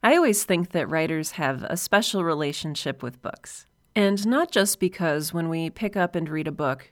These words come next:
we're interacting with the very medium that we're seeking to create. I suspect that for many of us, our love of reading is what first inspired us to write. Our love of reading is what eventually grew into our love of writing.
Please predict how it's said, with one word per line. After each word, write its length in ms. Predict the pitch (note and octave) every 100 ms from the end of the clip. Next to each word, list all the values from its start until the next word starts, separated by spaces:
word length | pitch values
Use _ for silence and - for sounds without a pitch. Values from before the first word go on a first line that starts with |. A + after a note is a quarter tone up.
| _
we're 200 | F3 F3+
interacting 760 | - - - D#3 D3 - - C#3+
with 200 | C#3 -
the 80 | D#3+
very 440 | D#3+ D3+ D3+ D3+
medium 720 | D3 D3+ D3+ C3+ - A2+ D3 -
that 180 | D#3+ B2+
we're 160 | D#3 D#3
seeking 440 | - D#3 D#3 C#3+
to 160 | - C3
create. 560 | - C#3 C3 C#3+ - _ _ _ _ -
I 100 | G#3+
suspect 580 | - A#3 - D#3+ - -
that 260 | D3+ -
for 200 | - E3+
many 280 | F3+ B3+ B3
of 160 | C3 C#3+
us, 440 | A#2 - - - _ -
our 200 | F#3+ F#3
love 340 | G3+ G3+ F#3+
of 200 | F3+ E3+
reading 580 | F3+ G#3 D#3+ C3+ E2+ - -
is 680 | E3 E3 D#3+ D#3 F3 - - _
what 260 | E3+ G3+ -
first 460 | - G3+ G3+ -
inspired 540 | F3 E3 - F3 E3+ C#3+
us 200 | D3+ -
to 120 | -
write. 420 | C#3 C3 - - _ _ _ _
Our 160 | F3 F3+
love 280 | F3+ F3 F3
of 200 | D#3+ F3
reading 520 | F3+ E3 D3 C#3+ D#3 _
is 160 | F#3 F3
what 140 | F3+
eventually 520 | E3 F3 E3+ - E3
grew 520 | D3+ E3 F#3 E3+ D3 D3+
into 380 | D#3 D#3+ -
our 180 | D#3 C#3+
love 300 | D#3 D#3 D3+
of 260 | - D3+ D#3+
writing. 400 | E3 E3+ C#3+